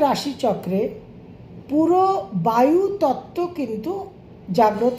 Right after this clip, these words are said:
হয়ে যাবে, অ্যাক্টিভেটেড হয়ে যাবে। মিথুন, তুলা, কুম্ভ।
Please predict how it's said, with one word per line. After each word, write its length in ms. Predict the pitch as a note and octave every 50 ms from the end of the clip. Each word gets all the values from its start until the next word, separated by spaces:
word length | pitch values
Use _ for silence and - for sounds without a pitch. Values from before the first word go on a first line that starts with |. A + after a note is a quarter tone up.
| D#4 C4+
হয়ে 140 | B3+ B3 A#3 A#3+
যাবে, 160 | A#3+ A#3+ D#4 D#4+ C#4+
অ্যাক্টিভেটেড 480 | A3 - - B3 G#3+ G3 - - E3+ D#3
হয়ে 140 | E3 D#3 D3+ D3+
যাবে। 160 | - - - - - - - - - - - - - - - - - - - - - - - - - - - - - - - - - - - - - - G3 G#3+
মিথুন, 420 | B3+ D4 - - D#4+ F#4+ G4 G4 G4+ - - - -
তুলা, 360 | D4 C#4+ C#4+ D4 D#4 D#4+ F4 F#4 G4 - - - - - - - -
কুম্ভ। 260 | - B3+ A#3+ A#3 F#3+